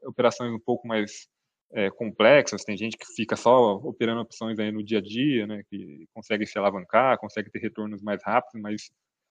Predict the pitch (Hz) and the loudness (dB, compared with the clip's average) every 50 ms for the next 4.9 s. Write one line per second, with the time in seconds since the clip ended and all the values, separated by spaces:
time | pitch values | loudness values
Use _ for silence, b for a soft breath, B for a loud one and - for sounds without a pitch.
0 | _ _ _ _ _ - - 101 95 95 92 90 95 - - - 107 98 95 92 | _ _ _ _ _ -6 -4 -2 -2 -2 -2 -4 -8 -10 -12 -12 -10 -10 -10 -12
1 | 92 - - - _ - - - _ - 107 - 107 104 104 101 98 - - 117 | -14 -16 -20 -20 _ -20 -20 -16 _ -14 -14 -10 -4 -2 -2 -2 -2 -4 -4 -2
2 | 107 101 104 107 107 110 107 104 107 98 95 95 95 101 101 95 101 107 107 104 | -2 -2 0 0 0 0 0 -2 -6 -8 -8 -8 -6 -6 -6 -4 -2 -2 -2 -2
3 | - - 101 101 104 101 98 98 95 _ _ _ _ _ _ _ _ _ _ 117 | -4 -8 -10 -10 -10 -10 -12 -14 -18 _ _ _ _ _ _ _ _ _ _ -10
4 | 110 110 101 101 98 - - 135 143 147 131 117 123 147 143 165 160 - | -6 -4 -2 -2 -4 -4 -2 0 0 0 0 0 -2 -4 -4 -6 -8 -10